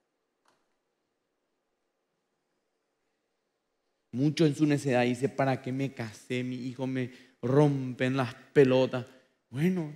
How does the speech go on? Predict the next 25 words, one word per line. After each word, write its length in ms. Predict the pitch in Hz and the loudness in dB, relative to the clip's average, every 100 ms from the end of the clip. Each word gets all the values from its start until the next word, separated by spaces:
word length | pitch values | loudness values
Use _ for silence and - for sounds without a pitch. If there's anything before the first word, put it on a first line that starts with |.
| - | -10
¿qué 120 | - | -4
pasa 260 | 165 156 170 | -2 -2 -2
si 160 | 160 | 0
Dios 160 | 147 143 | 2 2
hace 100 | 143 | -2
así 160 | 127 135 | -6 -6
y 40 | |
te 180 | - 135 | -6 -6
quita 240 | 131 120 | -6 -6
a 40 | 127 | -6
tus 160 | 131 | -6
hijos? 260 | 113 107 120 - _ _ _ - - _ _ _ _ _ _ _ _ | -10 -12 -16 -20 _ _ _ -20 -20 _ _ _ _ _ _ _ _
Vamos 280 | 131 147 135 | -8 -2 0
a 60 | |
ver 100 | 131 | -2
cómo 280 | 127 123 120 | -4 -6 -6
vas 100 | 117 | -8
a 40 | 113 | -12
estar. 180 | - 113 _ _ _ _ _ _ _ _ _ _ _ _ _ _ _ _ _ _ _ _ _ _ _ _ _ _ | -18 -20 _ _ _ _ _ _ _ _ _ _ _ _ _ _ _ _ _ _ _ _ _ _ _ _ _ _
Total, 320 | - - 127 147 | -6 0 0 0
estás 320 | 151 156 165 | 0 0 2
mejor 280 | 165 147 143 | 0 -2 -2
sin 180 | 151 151 | -2 -4
ellos, 220 | 190 175 | -4 -8
¿verdad? 160 | 175 | -16